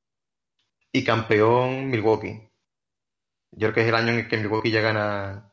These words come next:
ya gana el anillo. Y bueno,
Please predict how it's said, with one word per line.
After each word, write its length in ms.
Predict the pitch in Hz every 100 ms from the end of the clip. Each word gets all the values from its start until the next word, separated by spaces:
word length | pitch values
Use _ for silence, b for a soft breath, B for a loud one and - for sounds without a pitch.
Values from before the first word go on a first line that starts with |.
| -
ya 100 | 110
gana 140 | 107
el 60 | 107
anillo. 420 | 107 117 127 143 - _ _ _ _ _ _ _ _ _ _
Y 120 | 117
bueno, 400 | 107 123 107 -